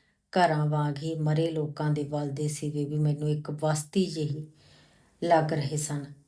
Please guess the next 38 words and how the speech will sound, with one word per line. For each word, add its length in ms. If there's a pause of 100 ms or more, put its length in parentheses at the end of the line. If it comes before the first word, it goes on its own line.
(140)
ਉੱਥੇ 280
ਕੀਰਤਨ 480
ਸੋਲਾ 380
ਪੜ੍ਹ 220
ਕੇ 160
ਅਸੀਂ 240
ਵਾਪਸ 400
ਆ 120
ਗਏ। 280 (480)
ਉਸ 200
ਪਿੱਛੋਂ 360
ਕਈ 280
ਦਿਨ 200
ਉਹ 240
ਬਲਦੇ 400
ਸਿਵਿਆਂ 380
ਦਾ 100
ਦ੍ਰਿਸ਼ 460
ਮੇਰੀਆਂ 400
ਅੱਖਾਂ 360
ਅੱਗੇ, 360 (500)
ਅੱਗੋਂ 300 (340)
ਪਰੇ 280
ਨਾ 160
ਹੋ 160
ਸਕਿਆ। 500 (600)
ਜੇ 160
ਸਾਡੇ 460
ਘਰ 240
ਦੇ 200
ਆਲੇ 300
ਦੁਆਲੇ 480 (200)
ਕੋਈ 160
ਕੂੜੇ 420
ਨੂੰ 220
ਅੱਗ 140
ਲ-, 220 (280)
ਲਾਉਂਦਾ 520